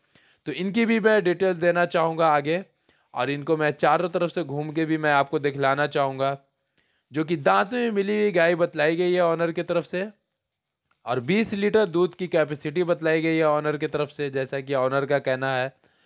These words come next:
और डिमांड की बात करें तो उनहत्तर हज़ार रुपये डिमांड रखा गया, सिक्सटी नाइन थाउजेंड, जिनमें कुछ कम बेस हो जाएगा,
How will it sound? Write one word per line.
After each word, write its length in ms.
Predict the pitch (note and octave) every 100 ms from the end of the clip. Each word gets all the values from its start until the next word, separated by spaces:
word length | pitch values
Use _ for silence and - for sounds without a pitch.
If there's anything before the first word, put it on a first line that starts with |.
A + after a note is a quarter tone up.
| _ _ _ -
और 80 | A#2
डिमांड 420 | C3 E3 G3 G3
की 100 | A3
बात 260 | G3+ G3+
करें 200 | G3+ G3+ G3
तो 140 | F3+
उनहत्तर 800 | D#3 D#3+ D#3 D#3+ F3+ _ B3+ A#3+
हज़ार 320 | G3+ F#3+ F#3+
रुपये 180 | F#3+ F#3
डिमांड 400 | D3 C#3+ D3+ D3+
रखा 260 | D3 D#3
गया, 300 | D3 C#3+ C#3+ C#3
सिक्सटी 380 | - D3 E3
नाइन 320 | C#3+ D3 E3 D#3+
थाउजेंड, 400 | D3+ C#3 C3+ C#3+ D3 _ _ _ _ C3
जिनमें 280 | E3 G3 G3
कुछ 180 | G#3 -
कम 280 | G#3 G#3
बेस 200 | G#3 G#3
हो 140 | F3 F#3
जाएगा, 480 | F#3 E3+ E3 E3+